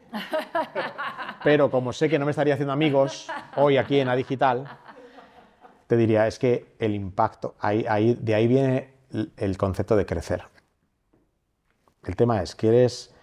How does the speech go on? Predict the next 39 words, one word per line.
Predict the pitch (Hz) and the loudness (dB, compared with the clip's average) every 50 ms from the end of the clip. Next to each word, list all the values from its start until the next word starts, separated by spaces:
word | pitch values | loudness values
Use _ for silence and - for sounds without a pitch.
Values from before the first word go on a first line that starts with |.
| _ _ _ _ _ _ _ _ - - | _ _ _ _ _ _ _ _ -20 -10
quedarte | - 110 104 110 113 113 - 123 113 113 117 - | -6 -4 -2 0 -2 -2 -2 0 0 0 -2 -2
en | 120 113 104 | -6 -6 -4
tu | - 110 107 104 101 101 - - - | -2 -2 0 0 0 0 -2 -4 -4
comercio | - 104 104 104 104 - - 113 | -4 -2 -2 -2 -2 0 0 0
de | 104 101 | 0 2
barrio | 98 101 104 101 104 104 104 107 107 104 104 - - - - _ _ | 2 2 2 2 2 2 2 4 2 2 0 -4 -10 -20 -20 _ _
teniendo | - 117 110 113 113 110 | 0 0 2 2 2 0
muy | 113 110 | 0 0
buena | 110 117 113 | 0 0 0
reputación | 107 107 104 113 101 95 - 120 117 110 | -2 -2 -4 -4 -6 -2 -2 -2 0 0
con | 110 101 | 0 0
tus | 104 101 | 0 0
vecinos? | 98 - - - 127 139 170 190 - - - - _ _ _ _ _ _ _ _ _ _ _ _ _ _ _ _ | -2 -2 0 0 0 0 -2 -4 -6 -10 -16 -20 _ _ _ _ _ _ _ _ _ _ _ _ _ _ _ _
¿O | - | -20
quieres | - - 117 107 101 107 107 101 | -4 -2 0 0 2 0 0 0
realmente | 107 101 101 104 104 104 101 98 101 98 98 92 95 95 - _ _ _ _ _ _ _ _ _ _ _ _ _ _ | 0 0 0 0 -2 -2 -2 -2 -2 0 0 -2 -4 -6 -12 _ _ _ _ _ _ _ _ _ _ _ _ _ _
llevar | - 107 95 101 101 | -6 -4 -2 0 0
adelante | 104 104 101 101 107 98 107 | 0 0 -2 -2 -2 -2 -4
la | 95 95 | -4 -4
economía | - 101 95 92 101 104 | -4 -4 -4 -2 -2 -2
de | 107 | 0
este | - - 104 | -2 -2 -4
país | - 90 90 95 101 95 - - - - _ _ _ _ _ _ | -4 -2 -2 0 -2 -2 -4 -8 -14 -18 _ _ _ _ _ _
que | - - 104 | -2 -2 0
necesita | 107 101 - 98 - - 123 113 - - 95 90 - | 0 -2 -6 -8 -4 -2 -2 0 0 0 -2 -2 -4
que | - 110 | -4 -6
las | 101 90 - | -4 -4 -6
empresas | 101 95 101 107 101 120 - | -6 -4 -4 -2 -2 -2 -4
pequeñas | - - 98 - 110 107 110 101 - - - _ _ _ - - - _ _ _ _ - _ | -4 -4 -2 -2 0 0 0 -2 -2 -6 -12 _ _ _ -20 -20 -20 _ _ _ _ -14 _
pasen | - 117 113 - 120 | -6 -4 -4 -4 -6
a | 113 101 | -8 -6
ser | - 107 | -4 -4
empresas | 104 101 101 98 117 117 | -4 -4 -4 -4 -4 -2
medianas | 113 101 104 113 113 110 104 - - - | -2 0 0 0 0 0 -2 -4 -6 -8
y | - 123 | -8 -6
que | - 110 | -4 -4
las | 98 - | -4 -4
empresas | 110 92 101 - 117 120 | -4 -6 -6 -6 -6 -4
medianas | 123 107 107 113 113 113 101 - - | -4 -2 -2 -4 -4 -4 -8 -12 -16